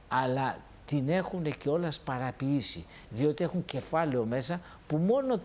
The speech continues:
Τούρκοι θα μπορούσαν να το γράψουν. Ποιο; Κεφάλαιο με τίτλο "Τα έκτροπα του ελληνικού στρατού".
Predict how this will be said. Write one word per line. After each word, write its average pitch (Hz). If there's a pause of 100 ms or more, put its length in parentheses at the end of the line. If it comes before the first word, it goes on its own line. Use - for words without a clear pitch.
Τούρκοι 214 (120)
θα -
μπορούσαν 117
να 101
το 104
γράψουν. 98
Ποιο; 160 (840)
Κεφάλαιο 127 (120)
με 131
τίτλο 104 (1500)
"Τα 135
έκτροπα 180
του 156
ελληνικού 139
στρατού". 143